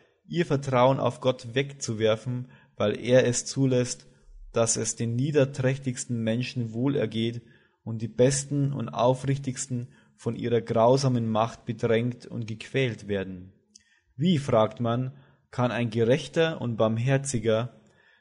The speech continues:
der unendlich in seiner Macht ist, solche Ungerechtigkeit und Unterdrückung dulden? Mit einer solchen Frage haben wir nichts zu tun.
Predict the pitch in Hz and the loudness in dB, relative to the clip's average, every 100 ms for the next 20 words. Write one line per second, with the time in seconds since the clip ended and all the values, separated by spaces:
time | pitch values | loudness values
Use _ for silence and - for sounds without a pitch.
0 | _ 117 113 160 185 - 143 143 139 135 | _ -2 0 2 0 2 0 2 2 2
1 | 123 123 117 113 127 123 - 104 104 - | 2 0 2 2 2 0 -4 -4 -4 -12
2 | _ - - 139 160 - 151 131 147 135 | _ -12 0 4 4 2 -6 -4 0 2
3 | 131 123 127 - 120 113 110 113 117 117 | 2 0 -6 -2 0 0 -2 -8 -8 -6
4 | 104 127 135 135 123 131 139 123 98 92 | -6 -2 -2 0 -2 4 4 4 0 -10
5 | - - _ _ _ _ _ _ _ _ | -14 -20 _ _ _ _ _ _ _ _
6 | 107 107 92 110 104 - 123 147 151 139 | -8 -6 -4 -2 -2 2 2 2 0 2
7 | 139 113 120 120 107 107 107 123 127 123 | 6 6 6 4 2 -2 0 0 0 -2
8 | - - - 117 - 131 101 95 | -8 -14 -10 -12 -6 -6 -6 -10